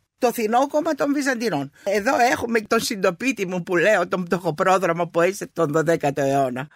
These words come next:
ο οποίος πολύ σκοπτικά, αλλά και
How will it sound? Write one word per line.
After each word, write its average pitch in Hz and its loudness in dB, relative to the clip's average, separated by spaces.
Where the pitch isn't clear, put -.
ο - 0
οποίος 262 0
πολύ 226 2
σκοπτικά, 170 0
αλλά 202 2
και 208 -4